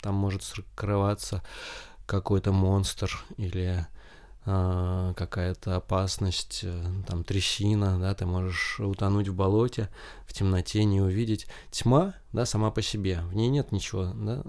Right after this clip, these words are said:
но, м, вот эта тайна, эта неизвестность, она пугает. И, конечно же, это тоже неспроста, да, и вот как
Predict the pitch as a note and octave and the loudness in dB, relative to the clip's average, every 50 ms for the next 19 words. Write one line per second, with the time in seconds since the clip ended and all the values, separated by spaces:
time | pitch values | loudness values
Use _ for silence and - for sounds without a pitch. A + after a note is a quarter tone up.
0 | - - A2 A2 A2 A2 G#2+ G#2+ G#2 G#2 G#2 A2 - A#2+ G#2+ G#2+ G#2+ G#2 G#2 G2+ | -8 -4 0 2 2 4 4 2 2 0 -2 -4 -4 -2 0 2 2 2 2 2
1 | G2+ G2+ G2+ A2 - - - - - - - - - - - - - - - - | 0 -2 -2 -4 -6 -8 -12 -16 -18 -20 -20 -20 -20 -20 -20 -20 -20 -20 -20 -20
2 | - - - - A#2+ A2+ G#2 G#2+ G2+ - G2+ G2+ G2+ G#2 - - - - - B2+ | -20 -10 -2 0 2 2 2 2 0 0 2 0 0 0 -2 -6 -2 2 6 6
3 | C3+ D3+ E3 D3+ B2 F#2 F2 E2 - - - - A2+ G#2 G2 - - G2+ G2 F2+ | 8 8 8 6 6 4 2 0 -4 -10 -8 -2 -2 -2 0 0 -2 -2 -2 -2
4 | - - - - - - - - A2 G#2+ G#2+ G#2+ G2 G2+ G#2 A2 B2 C#3 - - | -4 -8 -18 -20 -20 -10 -2 2 4 4 6 6 6 6 6 6 6 6 4 2
5 | G2+ F2 - - - - - - - - G2+ G2 G2+ A#2 B2+ B2+ G#2+ - - A2+ | 0 0 0 -4 -8 -10 -12 -8 -4 0 0 2 4 2 2 0 -2 -4 -2 -2
6 | G2+ F#2+ G2+ F2+ D#2+ D#2 D#2+ - - - - - - - - - - - - - | 0 0 0 0 0 -2 -4 -8 -12 -18 -20 -20 -20 -20 -18 -18 -18 -18 -8 -2
7 | - A2 - - G#2 A#2 C#3 E3+ - - D#3 C#3 B2 A#2+ B2+ B2+ - - A2 A2 | -2 0 4 6 8 8 8 6 6 6 6 6 6 6 4 4 4 4 4 2
8 | A2 G#2+ B2+ B2 A#2+ A#2+ A#2 A#2+ A2 - - B2 A#2+ - - - F#2 E2+ E2 F#2+ | 2 4 4 4 6 6 6 4 4 4 2 2 2 2 0 -2 0 0 2 2
9 | G#2+ A2+ G#2 G2 G2+ G2+ - - G#2 G2 - - - | 2 4 4 4 2 2 0 0 -2 -2 -4 -6 -14